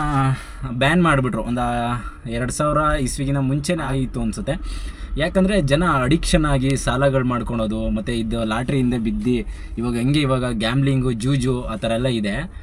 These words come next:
ಅದ್ರ ಹಿಂದೆ ಹೋದಂಗೆ ಇದ್ರ ಹಿಂದೆ ಬಿದ್ದು ಜನ ಎಲ್ಲ, ಆ, ಅದರಿಂದ ಓಡೋಕ್ಕೆ ಸ್ಟಾರ್ಟ್ ಮಾಡಿ ಸಾಲ ಎಲ್ಲ ಮಾಡಿಕೊಂಡು ಇದಾಗ್ತಾ ಇದೆ ಅಂದ್ಬಿಟ್ಟು ಕರ್ನಾಟಕದಲ್ಲಿ ಇದನ್ನು ಬ್ಯಾನ್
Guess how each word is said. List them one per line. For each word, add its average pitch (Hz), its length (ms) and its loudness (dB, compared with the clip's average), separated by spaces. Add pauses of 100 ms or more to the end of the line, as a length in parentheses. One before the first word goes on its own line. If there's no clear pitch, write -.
(140)
ಅದ್ರ 123 200 -2
ಹಿಂದೆ 151 200 0
ಹೋದಂಗೆ 143 440 2 (100)
ಇದ್ರ 127 160 0
ಹಿಂದೆ 135 160 2
ಬಿದ್ದು 123 380 0
ಜನ 113 220 -2 (140)
ಎಲ್ಲ, 123 100 0 (760)
ಆ, 107 240 -4
ಅದರಿಂದ 117 220 0 (140)
ಓಡೋಕ್ಕೆ 139 200 4
ಸ್ಟಾರ್ಟ್ 123 200 -2
ಮಾಡಿ 127 140 2
ಸಾಲ 123 240 -2
ಎಲ್ಲ 127 180 0
ಮಾಡಿಕೊಂಡು 117 600 -2
ಇದಾಗ್ತಾ 113 400 -2
ಇದೆ 110 160 -2
ಅಂದ್ಬಿಟ್ಟು 113 340 0 (360)
ಕರ್ನಾಟಕದಲ್ಲಿ 123 640 0
ಇದನ್ನು 135 420 0
ಬ್ಯಾನ್ 120 220 2